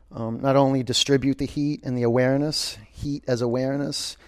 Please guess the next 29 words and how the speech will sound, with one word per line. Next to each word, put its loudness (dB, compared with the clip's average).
heat 2
as 8
a 4
physiological 6
heat, -8
like -8
a 2
metabolic 6
fire, 2
diffuse -2
it -6
through -2
the 0
body, 4
and, -6
and -6
it's -14
like, -10
you -8
know, -6
like -8
a -8
pilot -4
light, -6
learning -2
how 0
to -2
cool 2
that 4